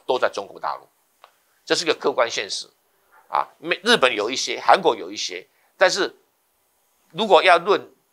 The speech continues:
量的话，绝对没有中国大陆来的大。第二个，中国大陆的产品哦，从最好的到最差的通通有，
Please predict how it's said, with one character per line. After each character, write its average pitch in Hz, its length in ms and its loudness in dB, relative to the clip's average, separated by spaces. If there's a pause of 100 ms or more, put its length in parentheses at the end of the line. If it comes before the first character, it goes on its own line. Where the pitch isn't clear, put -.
(160)
量 160 240 2
的 113 100 -2
话， 120 240 4 (460)
绝 131 140 -2
对 156 100 4
没 139 140 -6
有 104 100 -4 (140)
中 127 160 -4
国 - 100 -12
大 107 140 4
陆 95 140 -2
来 71 100 -14
的 76 100 -20
大。 - 220 -4 (440)
第 226 140 2
二 180 80 6
个， 113 220 -4 (240)
中 220 160 2
国 180 120 8
大 185 120 8
陆 170 80 -2
的 143 60 0
产 143 280 0
品 92 180 -14
哦， 76 180 -8
从 135 220 -8
最 180 220 2
好 87 200 4
的 92 120 -10
到 147 160 4
最 143 240 -2
差 117 240 4
的 104 80 0
通 110 160 -6
通 104 140 -12
有， 78 200 -14